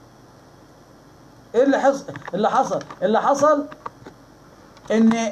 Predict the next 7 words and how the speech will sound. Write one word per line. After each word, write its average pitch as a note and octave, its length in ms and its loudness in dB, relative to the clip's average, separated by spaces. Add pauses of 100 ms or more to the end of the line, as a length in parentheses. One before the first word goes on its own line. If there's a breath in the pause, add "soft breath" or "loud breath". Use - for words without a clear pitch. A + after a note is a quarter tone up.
(120)
التلاميذ A3+ 720 0
كلهم B3+ 460 2
سابوه A#3 420 2
هربوا. G3 280 -2 (1800)
ها؟ F3 140 -2 (2500)
الجميع F#3+ 540 2 (240)
ال-، E3+ 220 -4